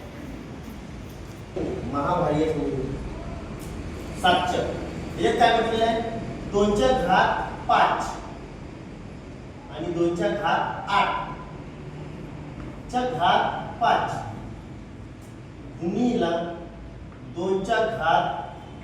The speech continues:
मायनस पाच. बरोबर क्वेश्चन. असा एक क्वेश्चन आहे, पेपरला विचारलेला क्वेश्चन आहे. सर्वात अगोदर काय करू? याला काही करायची गरज नाही, already आन्सर काढून दिलेले आहे.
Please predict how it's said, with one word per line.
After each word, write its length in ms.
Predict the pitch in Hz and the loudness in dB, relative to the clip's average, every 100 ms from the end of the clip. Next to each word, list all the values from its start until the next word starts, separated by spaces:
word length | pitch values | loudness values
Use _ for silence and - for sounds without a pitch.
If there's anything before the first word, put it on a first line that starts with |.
| - - - - - - - - - 127 | -14 -14 -16 -16 -16 -14 -14 -16 -12 -6
मायनस 420 | 139 139 143 156 | -2 -2 -2 -4
पाच. 300 | 151 123 123 120 - - 123 120 | -6 -8 -8 -10 -14 -14 -14 -12
बरोबर 300 | 123 127 139 | -10 -8 -10
क्वेश्चन. 480 | 143 135 - - 101 101 - - - - - - - - - - - 156 | -10 -12 -12 -12 -12 -14 -14 -16 -16 -16 -16 -14 -14 -14 -14 -14 -8 -4
असा 180 | 160 | 2
एक 280 | 175 170 175 | 2 4 2
क्वेश्चन 280 | 170 165 175 | 0 0 2
आहे, 200 | 170 170 - - - - | 2 0 -4 -8 -12 -8
पेपरला 380 | 156 160 170 180 | -2 2 4 4
विचारलेला 440 | 165 165 160 165 170 | 4 2 2 2 0
क्वेश्चन 360 | 170 160 160 | 0 -2 0
आहे. 400 | 160 160 - - | 0 -2 -6 -6
सर्वात 340 | - 233 240 262 | 6 8 8 8
अगोदर 300 | 254 254 254 | 8 8 8
काय 120 | 220 | 6
करू? 220 | 220 226 - - - - - - - - | 4 2 0 -4 -8 -12 -14 -16 -16 -6
याला 160 | 233 247 | -2 0
काही 120 | 254 | 0
करायची 300 | 226 196 196 | 0 0 0
गरज 280 | 170 151 127 | -2 -2 -2
नाही, 160 | - - - - - - - | -6 -12 -16 -16 -18 -16 -6
already 340 | 175 196 208 208 | -2 0 2 2
आन्सर 300 | 175 190 - | 0 -2 0
काढून 320 | 143 160 156 | 0 0 0
दिलेले 340 | 139 139 131 | -2 -2 -4
आहे. 260 | 131 127 | -4 -6